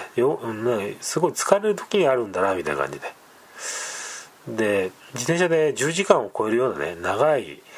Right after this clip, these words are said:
旅をして帰ってきた時にそこがあるわけだから、もう休憩なんか必要ないし、もう早く帰りたいのに、いちいち降りて押すっていうね。うん。まあ、そういう、うー、ポイントが、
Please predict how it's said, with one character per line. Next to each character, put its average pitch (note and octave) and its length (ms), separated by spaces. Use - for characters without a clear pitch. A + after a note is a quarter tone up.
旅 A#2+ 300
を B2+ 60
し - 60
て - 80
帰 - 140
っ D3+ 40
て - 120
き - 60
た C#3+ 80
時 C#3 160
に G#2+ 80
そ G#2 100
こ - 160
が G#2+ 300
あ G#2+ 120
る F#2+ 60
わ E2 80
け E2 100
だ - 80
か - 100
ら、 C#3 200
も G#2+ 80
う - 20
休 F3+ 220
憩 G3+ 160
な F#3+ 100
ん D#3 40
か - 80
必 - 240
要 D3+ 80
な D3+ 100
い - 40
し、 D#2 440
も G2+ 80
う - 20
早 E3 160
く - 160
帰 A#2 60
り A2+ 40
た A#2 120
い G2 40
の F2 60
に、 C#2+ 200
い C3+ 120
ち F3+ 80
い F#3 40
ち C#3 100
降 A#2+ 100
り A2+ 80
て - 80
押 - 100
す - 120
っ - 20
て - 160
い C2+ 40
う D2 40
ね。 A#2+ 140
う F#2+ 40
ん。 F2 300
ま A2 80
あ、 - 20
そ D3 280
う D3+ 60
い D3 80
う、 C#3 100
う A#2+ 680
ー、 - 20
ポ C3 180
イ C3+ 60
ン C3+ 60
ト C3 120
が、 A2 280